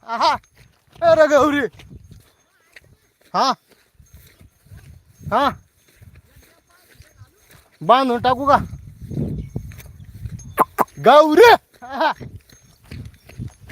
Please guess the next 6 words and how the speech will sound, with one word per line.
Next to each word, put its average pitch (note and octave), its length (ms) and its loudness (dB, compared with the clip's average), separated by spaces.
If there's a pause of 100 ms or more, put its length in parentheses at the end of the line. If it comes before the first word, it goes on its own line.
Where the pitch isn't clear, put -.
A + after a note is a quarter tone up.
(160)
गौरी. D#4+ 380 4 (1700)
याला C4+ 340 0
थोडं A3 180 -2
पुढं C4 240 0
आणलं A#3 300 0
का? D4+ 180 2